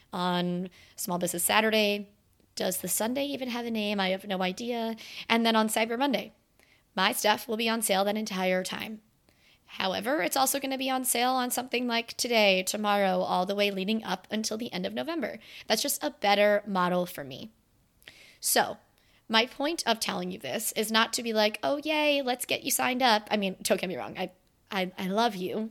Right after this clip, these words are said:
Thank you for listening, and please sign up. But let's first talk about how we can get your mind right rather than just going to a straight no. For some things in your life, that straight no is what you need,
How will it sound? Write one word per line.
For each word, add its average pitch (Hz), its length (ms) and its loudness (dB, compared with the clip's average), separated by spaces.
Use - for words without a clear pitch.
Thank 202 220 2
you 196 100 -4
for 208 160 0
listening, 208 560 4
and - 260 -6
please 330 340 -4
sign 127 300 -6
up. - 260 -8
But - 160 -2
let's 349 320 0
first 208 640 0
talk 269 260 0
about 277 300 2
how 214 160 2
we 233 100 0
can 226 160 -6
get 214 200 0
your 190 400 4
mind 180 460 -4
right 160 440 -4
rather 247 380 4
than 247 140 -4
just 220 240 -4
going 190 260 0
to 190 160 -2
a 185 60 -2
straight 202 640 -2
no. 180 420 -6
For 277 120 4
some 277 380 2
things 226 340 -2
in 196 80 0
your 185 140 2
life, - 420 -4
that 269 200 0
straight - 320 2
no 196 480 2
is 190 500 -2
what 196 260 -4
you 269 120 -4
need, 202 440 0